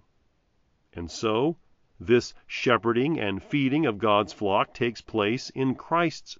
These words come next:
church, today through your pastor.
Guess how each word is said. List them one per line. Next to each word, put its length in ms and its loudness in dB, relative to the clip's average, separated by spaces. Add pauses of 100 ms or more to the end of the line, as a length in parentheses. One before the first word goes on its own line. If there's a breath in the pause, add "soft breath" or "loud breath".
church, 500 -6 (420)
today 580 2 (240 soft breath)
through 160 0
your 180 4
pastor. 640 -4